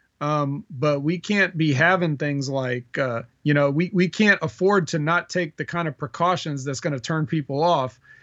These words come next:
Um, you know, like, like we could say about a certain other company that runs on Wednesday nights,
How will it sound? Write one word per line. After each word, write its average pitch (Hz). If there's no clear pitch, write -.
Um, 131
you 147
know, 135
like, 135
like 151
we 156
could 156
say 175
about 147
a 139
certain 160
other 190
company 147
that 135
runs 143
on 131
Wednesday 135
nights, 131